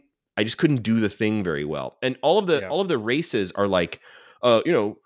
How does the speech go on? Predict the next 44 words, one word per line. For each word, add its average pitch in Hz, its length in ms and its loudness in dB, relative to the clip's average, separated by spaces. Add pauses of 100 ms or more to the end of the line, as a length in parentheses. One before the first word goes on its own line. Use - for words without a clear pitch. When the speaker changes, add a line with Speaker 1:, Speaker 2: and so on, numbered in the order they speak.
(120)
Speaker 1:
"Oh, 262 180 2
you 220 160 -4
gotta, 190 400 4 (120)
you 202 100 -10
gotta 233 200 2
meet 240 180 -4
us 196 120 -6
at 208 40 -8
the 226 80 -2
bottom 233 280 0
of 220 60 4
the, 220 140 0 (140)
of 214 140 -4
the 226 80 -6
thing. 226 340 -2
You 190 100 -4
gotta 208 280 2
collect 240 400 -2
seven 233 680 -2
yellow 233 540 4 (340)
triangles 233 560 0
on 220 140 -4
the 220 80 0
way 226 180 0
down. 208 340 0
And 190 120 -2
if 190 120 -6
you 220 60 -4
don't 214 200 2
make 226 180 0
it 214 80 -12
in 190 80 -8
second 208 320 -2
place, 226 260 2
we're 196 120 0
gonna 214 160 2
make 226 200 -4
you 214 60 -6
do 220 80 -4
the 202 100 2
whole 208 160 4
thing 226 220 -2
again." 196 420 2 (460)
And 127 400 2